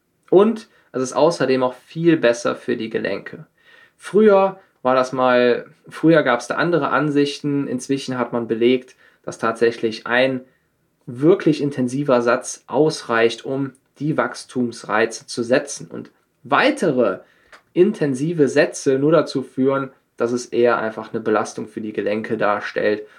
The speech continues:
Und das auch so einer der Hauptgründe dafür ist, dass man eben, mit, wenn man's mit dem Krafttraining übertreibt, den Gelenken da eben nichts Gutes tut.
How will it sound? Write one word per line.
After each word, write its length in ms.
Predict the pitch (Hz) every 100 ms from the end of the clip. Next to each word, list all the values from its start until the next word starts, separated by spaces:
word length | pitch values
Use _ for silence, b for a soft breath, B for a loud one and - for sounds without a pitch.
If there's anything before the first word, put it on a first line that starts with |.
| B B
Und 120 | 117
das 180 | 123 135
auch 100 | 127
so 140 | 156
einer 240 | 131 156
der 140 | 135 123
Hauptgründe 480 | 156 160 - 139 123
dafür 380 | 113 127 120
ist, 240 | 110 117 -
dass 120 | 110
man 260 | 110 104 104
eben, 300 | 110 107 104
mit, 140 | - _ _ B B B B _
wenn 600 | - - - - 127 139
man's 180 | 139 131
mit 120 | 135
dem 120 | 123
Krafttraining 680 | - 113 - - 120 120 123
übertreibt, 800 | 110 110 107 - 120 123 123 - _ _
den 240 | 113 123 123
Gelenken 480 | 104 117 120 113
da 180 | 98 107
eben 280 | 113 107 101
nichts 340 | 107 - -
Gutes 460 | - 170 165 131 -
tut. 400 | - 139 135